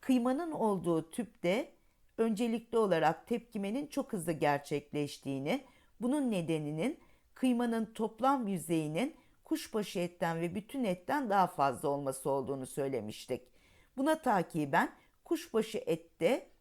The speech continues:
tepkime bütün ete göre daha hızlı olacaktı ve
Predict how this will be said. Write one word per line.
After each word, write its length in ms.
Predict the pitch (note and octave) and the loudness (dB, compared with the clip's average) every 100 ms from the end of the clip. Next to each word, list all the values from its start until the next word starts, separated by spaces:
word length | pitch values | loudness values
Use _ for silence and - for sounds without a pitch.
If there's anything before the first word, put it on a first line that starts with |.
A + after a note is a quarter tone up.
| _ | _
tepkime 640 | A#3 A3+ - G#3 F3+ B3+ - _ _ | -4 -4 -4 -2 0 0 -4 _ _
bütün 300 | A3 B3+ D#4 | -8 -6 -2
ete 300 | B3+ F3+ E3 | -2 0 -2
göre 460 | D#3 F3 E3+ A#3+ - - _ | 0 2 4 2 -2 -12 _
daha 220 | A#3 A3 F#3+ | 2 6 6
hızlı 280 | D3 - | 4 4
olacaktı 600 | C#3+ B2+ - C3 C3+ - G#3+ A#4 - - _ | 2 2 4 4 4 6 6 6 -2 -20 _
ve 340 | G#3+ B3 A#3+ | 12 12 12